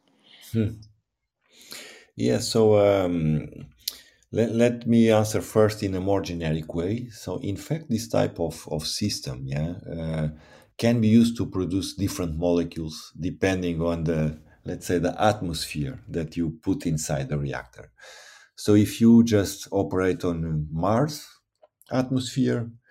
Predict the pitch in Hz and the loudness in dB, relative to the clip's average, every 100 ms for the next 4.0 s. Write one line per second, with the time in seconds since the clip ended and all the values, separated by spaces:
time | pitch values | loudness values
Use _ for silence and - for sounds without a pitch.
0 | _ _ 90 92 90 - - - 78 82 | _ _ -6 -2 -4 -4 -8 -6 -6 -2
1 | 85 82 78 80 85 82 98 101 - 78 | -2 0 0 0 0 2 2 2 -2 -4
2 | 71 - _ _ _ _ 80 - 80 78 | -4 -8 _ _ _ _ -10 -6 -4 -4
3 | 78 71 67 78 76 - - 98 104 | -4 -8 -8 -8 -10 -10 -10 -8 -10